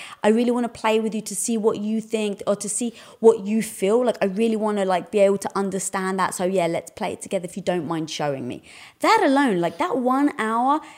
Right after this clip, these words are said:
I think if he was, you know, responds kind of like how you did, you loved it. Now, don't commit to it. If you hate it, don't do it again. But that's tip number one. Tip number two, I would say, is what is, what is her expectations?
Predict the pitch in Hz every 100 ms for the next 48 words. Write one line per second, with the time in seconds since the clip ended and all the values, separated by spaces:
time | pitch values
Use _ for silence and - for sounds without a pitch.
0 | - - 208 - - - 240 254 381 -
1 | - - 214 214 233 220 214 220 _ -
2 | 214 190 180 175 190 208 - 196 185 202
3 | 185 185 - 185 175 180 247 214 269 349
4 | 427 202 - - _ _ _ _ _ _
5 | - 302 349 392 - 294 226 - 240 262
6 | - 214 170 185 226 208 180 175 180 170
7 | 165 139 170 175 277 - - 254 - 202
8 | 180 151 139 - - - - _ _ _
9 | _ _ _ _ _ _ - 339 311 302
10 | 277 - 247 - 214 208 208 208 185 175
11 | 175 180 185 240 294 277 - 196 254 262
12 | - 196 165 - - - - 143 127 -
13 | - 62